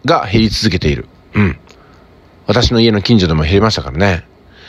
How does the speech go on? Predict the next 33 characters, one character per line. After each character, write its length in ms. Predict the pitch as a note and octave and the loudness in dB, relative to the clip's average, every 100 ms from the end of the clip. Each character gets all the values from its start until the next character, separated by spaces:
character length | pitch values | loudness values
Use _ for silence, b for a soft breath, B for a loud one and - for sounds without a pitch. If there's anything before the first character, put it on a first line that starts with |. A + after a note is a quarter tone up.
| B B - | B B -6
で、 80 | - | -2
岡 220 | - G3 | 0 2
山 160 | A#3 A#3 | 2 0
県 160 | F3+ | 0
の 80 | A2+ | -2
過 160 | - C#3+ | -2 -2
疎 140 | B2+ | 0
の 100 | F#2 | -2
村、 300 | E2 E2+ E2 - | -2 -2 -2 0
西 300 | C3+ - F3+ | 2 2 2
粟 240 | D3+ E3+ | 2 0
倉 160 | E3+ D#3+ | 0 0
村。 180 | F2+ - | -4 -4
こ 80 | C#3 | -2
れ 40 | A#2+ | 0
人 220 | D#3+ G3+ | 0 0
口 100 | G2 | 0
千 220 | D3 D3+ | 0 0
五 120 | D#3 | 0
百 200 | D3 D3+ | 0 0
人 220 | C3 F2 | 0 0
だ 100 | D2+ | -2
そ 100 | D2 | -4
う 40 | C#2 | -6
で 80 | C2 | -6
す。 140 | - - B B B B B | -10 -12 B B B B B
で、 140 | - C3 | 0 0
こ 160 | - | 0
っ 60 | D#3 | -2
ち 100 | F#3+ | 2
で 80 | F#3+ | 2
は 80 | G#2 | 2
ね、 240 | F2+ | -2